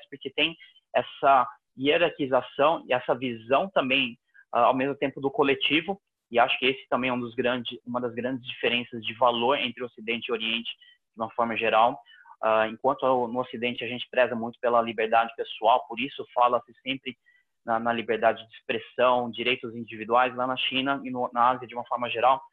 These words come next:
você tem muito foco no coletivo,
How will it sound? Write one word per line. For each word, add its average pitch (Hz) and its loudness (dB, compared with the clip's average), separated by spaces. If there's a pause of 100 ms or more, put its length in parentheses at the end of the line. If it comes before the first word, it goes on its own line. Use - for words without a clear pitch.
(320)
você 127 -4
tem 127 -6
muito 127 -4 (140)
foco 123 4
no 131 -4
coletivo, 135 0